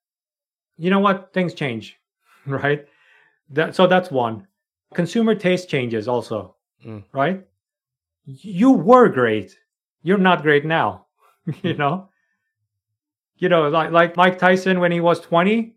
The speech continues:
Speaker 1: very different boxer than when he was forty, when he was forty-five, you know, right? And even Mo-, great Muhammad Ali said that, like, "Look, you know, you have, nobody has defeated you, right? Do you think anybody can ever defeat you?" Yeah, obviously, yes,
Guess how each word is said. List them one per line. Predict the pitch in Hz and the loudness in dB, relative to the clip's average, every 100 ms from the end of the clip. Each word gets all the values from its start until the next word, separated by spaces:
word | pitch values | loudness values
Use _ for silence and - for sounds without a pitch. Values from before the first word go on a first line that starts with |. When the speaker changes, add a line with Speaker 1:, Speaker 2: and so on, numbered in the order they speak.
| _ | _
Speaker 1:
very | 147 196 196 | 0 0 2
different | 190 185 170 | 0 -2 -2
boxer | 170 190 190 147 156 185 - _ - | 2 2 2 0 0 -2 -12 _ -4
than | 156 160 170 | 0 2 2
when | 160 165 | 0 0
he | 165 | 0
was | 170 170 165 | 2 2 2
forty, | 196 190 | -2 -2
when | 165 170 | -2 -2
he | |
was | 170 | -2
forty-five, | 208 196 196 233 139 104 - | -2 -2 0 2 0 -2 -2
you | 147 | 0
know, | 139 165 147 | 0 -2 -2
right? | 151 196 - 156 160 _ _ _ _ | -2 -2 -4 -20 -20 _ _ _ _
And | 185 190 | -4 0
even | 208 208 | 2 2
Mo-, | 190 165 | 2 2
great | 151 185 175 | 2 0 2
Muhammad | 165 180 180 | 2 2 2
Ali | 175 180 247 | 2 2 0
said | 233 160 | 0 -2
that, | 127 120 117 | 0 -2 -2
like, | 151 147 | -6 -4
"Look, | 240 214 - _ _ _ _ | -6 -6 -10 _ _ _ _
you | 170 | 0
know, | 190 160 156 | 4 4 2
you | 156 175 | -4 0
have, | 190 170 151 | 0 -4 -2
nobody | 170 175 196 | 0 2 0
has | 190 185 | -2 -2
defeated | 180 233 240 202 139 | -6 -6 -4 -2 -2
you, | 135 151 190 - _ _ - | -2 -2 -4 -12 _ _ -4
right? | 151 165 135 | -2 0 -2
Do | 170 | -4
you | 175 | -2
think | 202 190 | -2 -2
anybody | 170 175 175 | -2 -2 -2
can | 175 170 | -2 -4
ever | 180 196 | -4 -4
defeat | 185 262 262 | -6 -6 -6
you?" | 175 120 - | -4 -6 -8
Yeah, | 233 294 226 | -6 -6 -2
obviously, | 220 269 294 - 220 | -2 -2 -2 -4 -2
yes, | 196 247 185 - - | 0 0 -2 -4 -14